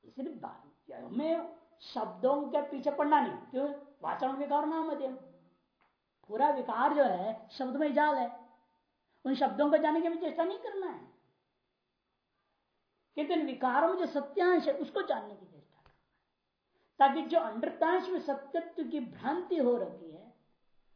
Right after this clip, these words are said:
अनृतांश को ही हम सत्य समझ रखे हैं, वो मिटेगा कैसे? हम घट के बाह्य आकार को सत्य मान के बैठे हुए हैं ना, ये बाह्य जो प्रतिबुद्धनाद्य आकार को जो सत्य मान रखे हैं,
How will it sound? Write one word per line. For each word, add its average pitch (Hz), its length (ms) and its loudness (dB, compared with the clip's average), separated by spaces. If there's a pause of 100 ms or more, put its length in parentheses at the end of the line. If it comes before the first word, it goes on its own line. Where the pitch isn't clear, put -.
(180)
अनृतांश 269 480 2
को 302 100 0
ही 311 100 4
हम 320 220 0 (360)
सत्य 311 220 -2
समझ 311 300 2
रखे - 280 -4
हैं, - 280 -16 (1000)
वो 359 120 4
मिटेगा 349 320 4
कैसे? 285 640 -2 (1600)
हम 226 400 -6 (100)
घट 233 200 -4
के 320 80 4
बाह्य 277 380 2
आकार 254 400 4
को 339 80 0
सत्य 294 220 -2
मान 311 160 0
के 285 80 2
बैठे 220 220 -2
हुए 175 120 -6
हैं 208 160 -10
ना, 269 140 -14 (1700)
ये 233 80 -2
बाह्य 339 500 0
जो 330 160 -4
प्रतिबुद्धनाद्य 302 760 0
आकार 269 480 4
को 359 60 -2
जो 311 120 -2
सत्य 277 280 -2
मान 247 220 -2
रखे 214 240 -8
हैं, 233 460 -6